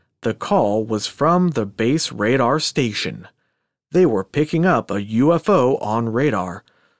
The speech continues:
so the boss himself took off. He saw the U F O in air out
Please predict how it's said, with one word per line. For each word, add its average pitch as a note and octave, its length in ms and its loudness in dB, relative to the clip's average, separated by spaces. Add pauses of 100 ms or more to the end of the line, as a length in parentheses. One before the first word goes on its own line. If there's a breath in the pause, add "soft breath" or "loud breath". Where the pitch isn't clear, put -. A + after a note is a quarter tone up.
so G3 300 2
the G3+ 140 2
boss A2+ 400 0
himself A#2 720 0
took E3+ 280 2
off. F2 460 -2 (480)
He B2 240 -2
saw A#2 400 0
the G2+ 160 -2
U B2+ 240 2
F D#3 160 -2
O A2 200 2
in C3+ 300 -2
air A#2 500 -2
out G#2+ 380 -4